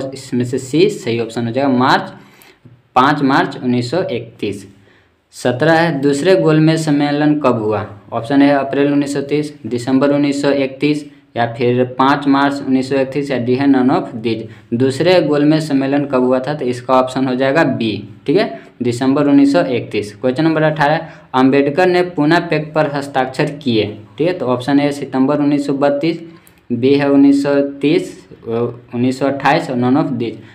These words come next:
तो इसका ऑप्शन कौन सा हो जाएगा? इसका ऑप्शन हो जाएगा ए,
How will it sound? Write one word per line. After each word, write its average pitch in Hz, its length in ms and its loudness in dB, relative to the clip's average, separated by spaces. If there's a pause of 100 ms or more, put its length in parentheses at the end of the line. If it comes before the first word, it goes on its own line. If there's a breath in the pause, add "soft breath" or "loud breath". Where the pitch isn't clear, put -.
(100)
तो 123 60 -2
इसका 151 280 4
ऑप्शन 151 220 0
कौन 156 200 0
सा 156 100 -2
हो 151 60 -2
जाएगा? 151 160 0
इसका 131 560 -2
ऑप्शन 139 260 0
हो 139 60 0
जाएगा 156 460 0 (360 loud breath)
ए, 104 320 -2